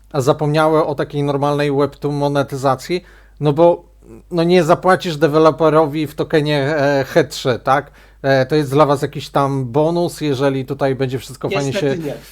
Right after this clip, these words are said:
Speaker 1: Dokładnie. To, to, to, to może być jako
Speaker 2: Na razie.
Speaker 1: bonus, jako bonus, jako można powiedzieć takie udziały troszeczkę, e, w grze, no ale tak czy siak, no trzeba, trzeba normalną, e, żywą kasą p-, płacić.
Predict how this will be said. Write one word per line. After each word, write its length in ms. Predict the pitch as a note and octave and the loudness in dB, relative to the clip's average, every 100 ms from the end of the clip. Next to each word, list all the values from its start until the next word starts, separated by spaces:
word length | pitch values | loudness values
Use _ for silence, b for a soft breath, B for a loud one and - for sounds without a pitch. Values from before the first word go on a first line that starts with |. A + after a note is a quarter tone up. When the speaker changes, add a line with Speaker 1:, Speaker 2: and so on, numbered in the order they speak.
| - D3 | -16 -6
Speaker 1:
Dokładnie. 640 | C3 C#3 C#3+ B2 A#2 A#2 - | -2 2 4 2 0 -8 -2
To, 160 | D#3 D3+ | 0 2
to, 160 | D#3+ | 0
to, 100 | D#3 E3+ D#3 | 2 2 2
to 120 | - F3 | 2 2
może 240 | E3+ D3 | 4 0
być 160 | D#3 D#3+ | -2 -4
jako 200 | - D3 | -2 -2
Speaker 2:
Na 80 | |
razie. 220 | D#3 E3+ E3+ | 2 4 4
Speaker 1:
bonus, 340 | G3+ G#3+ - b b b | 2 0 -8 b b b
jako 280 | D3+ D3 D3+ | -2 0 2
bonus, 460 | B2+ D3+ E3 F3+ - | 2 2 2 0 0
jako 240 | D3+ D#3+ | -2 0
można 340 | D3 D3 C#3+ C#3+ | 0 0 0 -2
powiedzieć 360 | C#3+ C#3+ B2+ | -4 -6 -6
takie 240 | C#3+ - D3 | -6 -4 -2
udziały 480 | C#3 C#3+ D3+ E3+ | 2 4 4 4
troszeczkę, 580 | D#3 D#3 E3+ - - E3+ E3 B B | 0 -4 -6 -4 -2 -2 -2 B B
e, 640 | C#3 C#3 C#3+ C#3+ D3 D3 C#3+ | 0 2 2 2 0 0 0
w 80 | C3 | -2
grze, 380 | B2+ C3 F3+ F3+ b b | -4 0 0 0 b b
no 80 | D3+ | 4
ale 140 | D#3 | 4
tak 200 | D#3+ E3+ | 4 0
czy 120 | - D3 | -2 -2
siak, 360 | F3+ E3+ - | 2 2 0
no 100 | D#3 | -8
trzeba, 560 | - - D#3 D#3 D#3 D3 | -6 -2 2 4 4 0
trzeba 340 | - D#3 D3+ | -2 -4 -2
normalną, 720 | D3 D3 D3+ D3 C#3+ C#3+ D3+ | -2 0 0 0 0 0 0
e, 460 | D3+ D3 C#3+ C#3+ C#3 | 0 0 0 0 -2
żywą 320 | C3 C3+ D3 | -4 -2 -2
kasą 380 | D3+ C#3+ D#3 C3+ | 0 -2 -2 -8
p-, 240 | - D3+ | -8 -10
płacić. 520 | C3+ D3+ C3+ C3+ A3 | -6 -4 -4 -4 -10